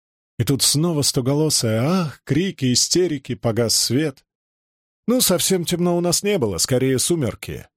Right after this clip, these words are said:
Это потом почти совсем ничего не было видно. Сам факт произвёл сильное впечатление, будто пожар предупредил, что вот-вот придёт. И ещё одна беда.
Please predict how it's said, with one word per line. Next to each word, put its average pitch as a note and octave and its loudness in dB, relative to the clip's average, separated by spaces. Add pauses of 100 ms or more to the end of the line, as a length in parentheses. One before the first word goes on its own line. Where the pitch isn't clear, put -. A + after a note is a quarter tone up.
(320)
Это B2 0
потом D#3+ -2
почти A#2 0
совсем B2 0
ничего A#2 0
не A2+ 0
было A2 2
видно. E2+ -4 (800)
Сам F#3 0
факт F#3 -2
произвёл A#2+ 0
сильное B2+ 0
впечатление, A2 -2 (420)
будто C3 -2
пожар C3+ -2
предупредил, C3 -2
что - -4
вот-вот G#2 -2
придёт. F#2+ -4 (1160)
И D#3 4
ещё D#3+ 2
одна G#2+ -2
беда. E2+ -6